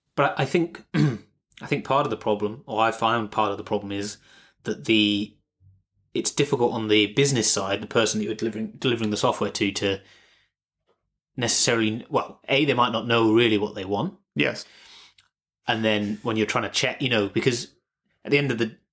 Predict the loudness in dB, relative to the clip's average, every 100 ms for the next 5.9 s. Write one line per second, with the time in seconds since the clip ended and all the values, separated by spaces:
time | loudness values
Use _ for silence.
0 | _ _ -20 -16 -2 0 0 -2 0 2
1 | 4 4 0 -4 _ _ _ -20 0 4
2 | 4 4 4 4 2 -2 -2 -2 -4 -4
3 | 0 2 0 -2 -2 0 -2 -2 0 0
4 | 2 2 2 0 0 -4 -4 -4 -2 -2
5 | -2 -4 -2 -2 -2 0 -2 -4